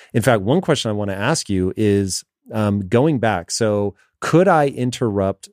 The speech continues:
the normal, um, production of a male in the same way that their sexual maturation would be disrupted through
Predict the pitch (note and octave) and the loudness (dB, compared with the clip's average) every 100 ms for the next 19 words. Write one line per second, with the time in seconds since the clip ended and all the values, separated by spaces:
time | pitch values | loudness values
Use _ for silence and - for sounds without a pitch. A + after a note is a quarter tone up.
0 | - G2 G2+ G2 F#2+ G2 G#2 A#2+ C3 B2+ | -4 0 2 2 0 0 2 2 2 0
1 | B2+ B2 B2 _ _ - G#2 G#2 G2+ G2 | 0 -2 -4 _ _ -8 -2 0 2 0
2 | G2 - _ _ _ _ _ _ _ _ | -4 -10 _ _ _ _ _ _ _ _
3 | - A2+ A#2+ C3 - B2+ A#2+ B2 - G#2+ | 0 2 2 0 0 0 0 -4 -4 -4
4 | G#2 G2 - G#2+ G#2 G2+ G2 G#2+ A2 G#2+ | -4 -6 -2 0 2 2 2 2 2 2
5 | G#2+ G#2 G2 - - B2 C3+ D#3 C3+ A#2+ | 0 -4 -6 -6 -2 0 2 2 2 2
6 | A2 G#2 G2+ G#2 F#2 A2+ A2 - A2 G#2+ | 2 -2 -4 -4 -2 -2 -2 -2 2 2
7 | G#2 G2+ G2 G#2 - G2+ G2 G2 G2+ F#2+ | 2 0 -2 -4 -4 0 0 -2 -4 -4
8 | F2 G2 G2 - G#2 G2+ G2+ F2+ - F#2+ | -2 -2 -2 0 0 2 0 -2 -2 0
9 | F#2+ F#2+ | 0 -2